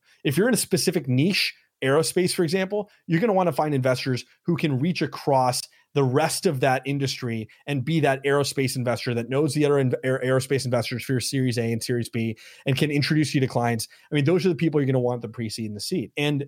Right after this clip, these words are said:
I think, but ultimately, raising money should not be your goal. You shouldn't build a startup at the pre-seed or seed stage to think to yourself,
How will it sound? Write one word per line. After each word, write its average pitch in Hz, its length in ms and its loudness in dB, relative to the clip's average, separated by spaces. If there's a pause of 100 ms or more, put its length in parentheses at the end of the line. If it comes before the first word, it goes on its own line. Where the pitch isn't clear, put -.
(160)
I 156 120 4
think, 214 280 0 (140)
but 185 240 0
ultimately, 185 560 -2
raising 143 480 -2
money 131 480 -2
should 143 280 -2
not 135 460 0
be 156 120 -4
your 135 200 2
goal. 113 460 -2
You 143 120 -4
shouldn't 170 460 0
build 143 400 2 (320)
a 139 120 0
startup 143 480 0
at 135 60 -8
the 127 60 -8
pre-seed 135 460 -4
or 107 60 -4
seed 202 280 -4
stage 135 380 -2
to 135 60 -10
think 131 160 0
to 135 80 0
yourself, 120 320 0